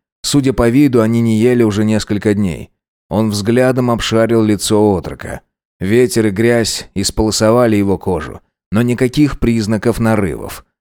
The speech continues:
Впрочем, это вовсе не значит, что паренёк не заразен. Блэкстоун поставил корзину с едой на землю. «Гийом, слезай и поешь, а потом забирайся в шатёр. Сможешь там поспать. Понял?»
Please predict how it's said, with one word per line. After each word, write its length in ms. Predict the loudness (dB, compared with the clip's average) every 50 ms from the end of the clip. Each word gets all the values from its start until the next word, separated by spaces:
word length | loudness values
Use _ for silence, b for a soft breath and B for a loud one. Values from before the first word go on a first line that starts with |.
| _ _ _ _ _ _
Впрочем, 460 | -4 0 2 4 4 4 2 2 2 0
это 200 | 2 2 0 2
вовсе 380 | 4 2 2 2 2 0 0
не 140 | 0 0 0
значит, 460 | 0 -2 -2 0 0 0 -2 -4 -4
что 220 | -6 -4 -4 -4 -2
паренёк 480 | -2 -2 0 0 0 0 0 -2 -2
не 120 | -2 -4 -2
заразен. 600 | -2 -2 0 0 0 -2 -4 -6 -10 -14 -16 -20 _ _ _ _ _ _ _ _ _ _
Блэкстоун 640 | 0 2 2 2 2 0 0 0 2 2 2 2
поставил 480 | 2 0 0 0 0 2 2 4 4 2
корзину 500 | 2 0 0 0 0 0 0 0 0 -2
с 120 | -2 0
едой 280 | 0 2 4 4 2 2
на 140 | 2 0 0
землю. 480 | 0 0 0 0 -2 -6 -8 -10 -12 -16 _ _ _ _ _ _ _ _ _ _ _ _ _
«Гийом, 760 | -2 0 2 4 4 4 4 4 2 2 0 0 -2 -6 -8 _ _ _
слезай 600 | -8 -4 0 2 2 2 2 2 2 4 4 2
и 20 | 2
поешь, 560 | 2 2 2 4 4 4 2 2 -2 -6 -12 _ _ _ _ _ _
а 100 | -4 0
потом 280 | 0 0 0 0 0 0
забирайся 540 | 0 0 2 2 2 2 2 2 0 0 -2
в 60 | 0
шатёр. 600 | 0 0 0 0 2 2 2 2 2 -2 -6 -14 _ _ _ _ _ _ _ _
Сможешь 520 | -8 -6 -2 0 0 0 0 0 0 -2 0
там 220 | 0 0 0 2
поспать. 600 | 0 0 0 -2 -2 -2 -4 -4 -4 -8 -12 -12 _ _ _ _ _ _ _ _ _
Понял?» 540 | 0 0 2 2 2 2 2 0 -2 -4